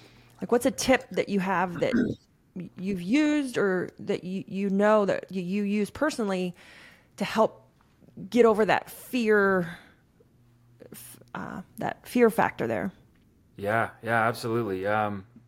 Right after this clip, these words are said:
Speaker 2: I read a lot of books. Uh, and this one I hold up for those of you guys that can't see it, if you're not watching the, the video, it's called Crucial Conversations.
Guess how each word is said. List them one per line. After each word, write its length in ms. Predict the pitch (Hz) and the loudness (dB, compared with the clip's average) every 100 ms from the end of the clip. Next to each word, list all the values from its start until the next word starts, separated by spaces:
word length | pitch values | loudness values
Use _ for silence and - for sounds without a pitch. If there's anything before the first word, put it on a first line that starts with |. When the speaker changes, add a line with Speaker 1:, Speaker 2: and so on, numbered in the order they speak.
| - | -8
Speaker 2:
I 140 | 113 | -4
read 340 | 110 120 120 113 | 0 2 2 2
a 100 | 104 | 2
lot 240 | 104 107 | 4 2
of 100 | 92 | 2
books. 440 | 98 85 - - - _ _ _ - | -2 -4 -10 -18 -20 _ _ _ -8
Uh, 280 | 101 101 98 | 0 0 0
and 240 | 107 107 107 | -4 -2 0
this 220 | 123 120 | 0 0
one 180 | 123 117 | -2 -2
I 80 | |
hold 260 | 110 120 117 | 0 0 2
up 180 | 117 110 | 0 0
for 100 | 120 | 2
those 200 | 123 127 | 2 4
of 40 | |
you 60 | 127 | 4
guys 220 | 123 120 | 2 2
that 100 | 120 | -2
can't 260 | 127 127 123 | -4 -6 -6
see 260 | - 131 | -4 0
it, 200 | 123 135 - | 0 0 -6
if 380 | 123 117 117 113 | -4 -2 -4 -2
you're 80 | |
not 160 | 120 117 | 0 4
watching 300 | 117 113 113 | 2 2 -2
the, 280 | 113 117 104 | -2 -2 -4
the 160 | 117 107 | -4 -2
video, 540 | 127 117 107 104 104 - - - | 0 0 0 -2 -4 -10 -20 -12
it's 140 | - - | -10 -2
called 240 | 147 117 | 2 2
Crucial 420 | - 147 139 160 | 0 -4 0 0
Conversations. 1080 | - 143 135 139 135 117 107 110 110 135 - | 2 2 2 0 0 -2 -2 -2 -4 -4 -10